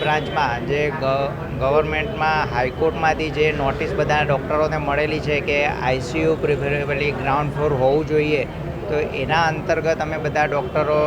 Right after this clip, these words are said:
લગભગ સુરતના ત્રણ હજાર સાતસો ડૉક્ટરો કરતાં વધારે ડૉક્ટરો છે અને આખા ગુજરાતના ત્રીસ હજાર કરતાં પણ વધારે ડૉક્ટરો આ સ્ટ્રાઇકમાં જોડાયેલા છે અને એના અંતર્ગત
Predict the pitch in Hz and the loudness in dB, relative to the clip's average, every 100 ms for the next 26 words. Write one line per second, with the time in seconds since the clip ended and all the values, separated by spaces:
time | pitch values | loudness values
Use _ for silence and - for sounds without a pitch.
0 | 151 143 143 151 147 139 - 147 143 156 | 2 0 0 0 -2 -4 -6 -2 0 0
1 | 147 151 156 156 156 - 143 143 143 151 | 0 2 4 4 2 -2 -8 -6 -2 -2
2 | 151 143 151 143 135 143 147 147 143 147 | 0 0 0 2 0 0 -2 -2 -2 0
3 | 151 147 147 147 139 143 147 143 139 - | 0 0 0 0 2 2 2 2 -2 -2
4 | 151 147 156 160 - - - - 139 151 | 0 0 0 0 -2 -4 -2 0 2 2
5 | 135 151 156 143 135 143 156 156 165 156 | 2 2 2 2 0 2 2 2 0 0
6 | 170 170 170 165 165 156 156 160 156 147 | 0 0 0 2 2 2 0 0 0 0
7 | 143 156 151 147 147 156 156 151 147 143 | 2 2 2 0 0 0 2 2 0 -2
8 | 143 151 151 143 139 139 139 131 131 110 | 0 0 0 0 2 2 2 0 -2 -6
9 | - - - - - 131 143 151 151 - | -6 -8 -6 -6 -4 -2 0 2 0 0
10 | 143 143 160 156 147 165 156 156 156 | 0 2 2 2 0 0 2 0 2